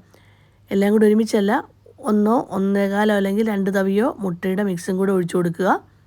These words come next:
എന്നിട്ട് വീണ്ടും ഇത് നമുക്ക് അടച്ചു വെച്ച് വേവിക്കണം. പെട്ടെന്ന്, ഞാൻ മുമ്പേ പറഞ്ഞല്ലോ, പെട്ടെന്ന് തന്നെ വെന്ത് കിട്ടും. ഹൈ ഫ്ലെയിമിലിട്ട്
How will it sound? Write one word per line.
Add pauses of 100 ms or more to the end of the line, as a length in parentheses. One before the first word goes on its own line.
(1300)
എന്നിട്ട്
വീണ്ടും
ഇത്
നമുക്ക് (180)
അടച്ചു
വെച്ച്
വേവിക്കണം. (2000)
പെട്ടെന്ന്,
ഞാൻ
മുമ്പേ
പറഞ്ഞല്ലോ,
പെട്ടെന്ന്
തന്നെ
വെന്ത്
കിട്ടും.
ഹൈ (140)
ഫ്ലെയിമിലിട്ട്